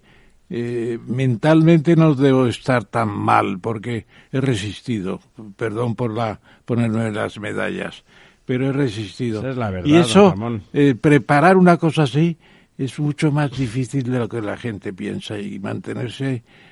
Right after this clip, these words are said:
Speaker 1: tranquilo, eh, aparentemente, pero la procesión también, en este caso, va de-, por, por dentro. Hombre, pues yo, ¿qué quiere que le diga? Voy a sentir mucho, por ejemplo, pues que ya no puedo tomar el vino que tomaba antes, me sentaba muy bien,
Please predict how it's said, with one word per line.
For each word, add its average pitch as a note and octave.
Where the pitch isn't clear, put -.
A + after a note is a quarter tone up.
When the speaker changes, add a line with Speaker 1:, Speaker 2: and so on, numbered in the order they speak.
Speaker 1:
tranquilo, C#3
eh, A#2
aparentemente, A#2
pero A#2
la G#2
procesión G#2+
también, A2
en G#2+
este A2
caso, A2+
va G#2
de-, G2+
por, A2
por A2
dentro. A2+
Hombre, F#3+
pues D#3
yo, A3+
¿qué E3+
quiere D#3
que C3+
le C3+
diga? C3+
Voy D#3
a F3
sentir D#3+
mucho, D#3
por D3+
ejemplo, C#3+
pues C3
que C#3
ya D3+
no E3
puedo C3
tomar B2
el A#2
vino B2
que B2
tomaba A#2
antes, C3
me B2
sentaba A#2
muy A2+
bien, C#3